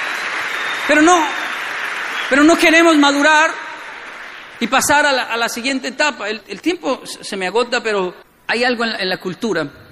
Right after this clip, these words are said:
que debemos entender. Mire el tema, una cultura sana versus una cultura nociva. Que no nos confundamos, la cultura sana también puede ser nociva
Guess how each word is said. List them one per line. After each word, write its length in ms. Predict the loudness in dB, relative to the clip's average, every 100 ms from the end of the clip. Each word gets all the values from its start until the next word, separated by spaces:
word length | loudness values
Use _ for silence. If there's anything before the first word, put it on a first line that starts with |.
| -20 _ _ _ _ _ _ _ _ _ _
que 100 | -10
debemos 340 | -4 -2 -2 -2
entender. 420 | -2 -2 -2 -2
Mire 220 | -2 -4
el 140 | -4 -2
tema, 480 | -2 -2 -6 -10 -12 -2
una 160 | -2
cultura 760 | -2 -4 0 2 2 0 -16 -20 -20 -20 -20 _ _
sana 560 | -6 -2 0 0 -2 -4
versus 380 | -4 -4 -4 -4
una 140 | -4
cultura 460 | -4 -6 -2 -2 -2
nociva. 500 | -4 -2 -2 -2 -6 -12 -20 _ _ _ _ _ _ _ _ _ _ _ _ _ _ _ _ _ _ _ _ _
Que 120 | -2
no 120 | 2
nos 200 | 2 2
confundamos, 540 | -2 -4 -4 -4 -2 -2
la 100 | -4
cultura 360 | -4 -4 -2
sana 400 | -2 -2 -4 -6 -10 -20 -20 _ _ _ -8
también 300 | -4 -2 0
puede 240 | 0 0
ser 200 | -2 -2
nociva 480 | -2 -2 -2 -2